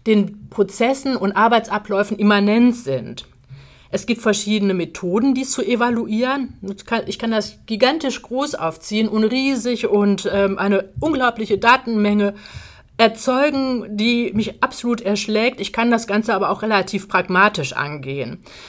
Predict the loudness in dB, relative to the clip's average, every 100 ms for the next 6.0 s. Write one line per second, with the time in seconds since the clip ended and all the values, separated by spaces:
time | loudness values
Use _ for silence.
0 | -18 -8 0 2 2 2 0 0 2 2
1 | 2 0 0 -2 -6 -2 -4 -4 -2 2
2 | 2 0 2 6 6 6 2 2 0 0
3 | -2 -2 -6 -2 0 0 2 0 0 -4
4 | -6 -4 0 0 0 -2 0 0 -2 -2
5 | -4 -4 -6 -6 -6 -8 0 0 0